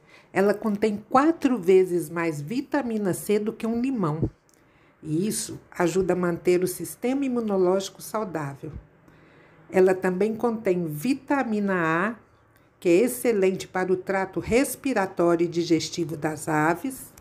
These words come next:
Contém vitamina K, que é importante para a saúde dos ossos e para garantir a coagulação do sangue.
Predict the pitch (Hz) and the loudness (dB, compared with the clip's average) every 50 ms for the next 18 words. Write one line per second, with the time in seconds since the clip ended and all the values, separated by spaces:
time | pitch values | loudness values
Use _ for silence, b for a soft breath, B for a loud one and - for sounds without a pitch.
0 | b b b b b b b b - 202 202 190 190 - 208 202 202 196 180 147 | b b b b b b b b 0 2 2 2 0 -2 -2 0 0 0 -2 -4
1 | 147 - 226 262 269 - - - 233 220 202 190 180 185 175 160 147 147 147 - | -4 -4 -4 -4 -4 -6 -6 -6 -4 -4 -2 -2 -2 -2 -2 -2 -4 -4 -6 -10
2 | 160 156 151 160 170 170 - _ - - - 175 170 175 185 196 220 220 - - | -10 -8 -8 -8 -8 -10 -14 _ -14 -6 0 0 2 2 2 0 -2 -4 -4 -4
3 | 151 151 - - - - 196 196 202 196 - 190 - 185 180 185 339 339 - - | -4 -4 -6 -8 -4 0 0 0 0 0 -4 -4 -4 -2 0 0 -2 -2 -4 -6
4 | 175 170 180 233 277 - - 247 190 185 196 165 147 156 147 143 147 165 156 - | -2 0 2 2 2 0 0 -4 -4 -4 -4 -2 0 0 0 2 0 -2 -4 -6
5 | - - - - - - - 208 - - 202 202 196 196 190 - - _ - 226 | -10 -12 -12 -14 -14 -14 -14 -10 -4 -2 -2 0 0 -2 -4 -6 -14 _ -2 2
6 | 226 240 262 262 269 254 220 208 - - 190 190 196 185 180 180 180 - - - | 2 4 4 2 0 -2 -4 -6 -8 -6 -4 -2 0 0 -2 -2 -6 -8 -4 0
7 | 269 294 277 220 226 233 214 196 190 190 - - 220 226 240 240 226 254 233 - | 0 0 0 0 0 0 0 0 -2 -4 -6 -6 -6 -4 -4 -4 -4 -6 -6 -6
8 | - - 185 165 160 156 147 - 143 | -8 -8 -6 -6 -4 -6 -6 -8 -12